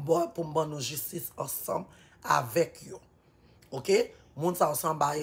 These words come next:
otel dwa yo ye. Le karannkat mil moun. An ba, le san karannkat mil moun, eskize m. Le san karannkat mil moun, moun sa ansanm ba otel dwa. E nen m ap vini avèk vèsè, vèsè pou nou, m ap vini avèk e, e, e, e, e, e,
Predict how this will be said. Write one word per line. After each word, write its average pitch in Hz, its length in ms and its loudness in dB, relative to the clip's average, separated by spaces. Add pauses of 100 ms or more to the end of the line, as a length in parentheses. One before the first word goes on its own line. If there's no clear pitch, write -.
(100)
otel 143 340 -6
dwa 127 220 0
yo 127 100 -8
ye. 107 120 -16 (180)
Le 139 140 -8
karannkat 143 560 -4
mil 117 260 -10
moun. 98 180 -16 (520)
An 131 200 -4
ba, - 120 -12
le 160 240 2
san - 240 2
karannkat 160 600 0
mil 147 120 -4
moun, 135 160 -6
eskize 131 420 -8
m. - 80 -18 (300)
Le 156 120 4
san 156 200 -2
karannkat 147 500 -2
mil 143 120 -12
moun, 151 180 -6
moun 147 120 -8
sa - 120 -2
ansanm 135 260 -6
ba 139 160 -4
otel 123 300 -10
dwa. - 180 -16 (360)
E 135 100 -6
nen 151 160 -4
m 143 60 -4
ap - 100 -8
vini 147 160 -2
avèk 131 200 -6
vèsè, 135 340 -2 (140)
vèsè 135 320 -4 (120)
pou 143 120 -10
nou, 156 120 -6
m 151 80 -6
ap 135 80 -12
vini 143 320 -10
avèk - 320 -12
e, - 120 -12 (100)
e, 143 140 -14 (100)
e, 156 140 -10 (160)
e, 147 160 -12
e, 151 240 -14
e, 147 240 -16